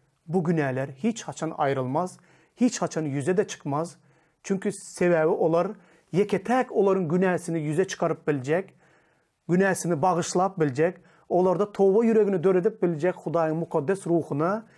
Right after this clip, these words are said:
Şeýtanyň ruhu diýip oňa dil ýetirdiler. Şonuň üçin de Isa diýdi: Mukaddes Ruha dil ýetiren hiç haçan bagyşlanmaz. Sebäbi mukaddes Ruhu räddeden adamlar özleriniň towba mätäçligini hiç haçan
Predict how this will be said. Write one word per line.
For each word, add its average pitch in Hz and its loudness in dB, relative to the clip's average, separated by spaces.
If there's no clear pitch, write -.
Şeýtanyň 156 -2
ruhu 143 -4
diýip 131 -6
oňa 131 -6
dil 131 -6
ýetirdiler. 117 -8
Şonuň 190 2
üçin 165 -2
de 147 0
Isa 147 -2
diýdi: 123 -6
Mukaddes 165 -2
Ruha 151 0
dil 170 2
ýetiren 147 -2
hiç - -2
haçan 139 -4
bagyşlanmaz. 123 -6
Sebäbi 151 2
mukaddes 165 0
Ruhu 190 2
räddeden 180 0
adamlar 151 0
özleriniň 175 2
towba 160 2
mätäçligini 151 -4
hiç 196 -2
haçan 147 -4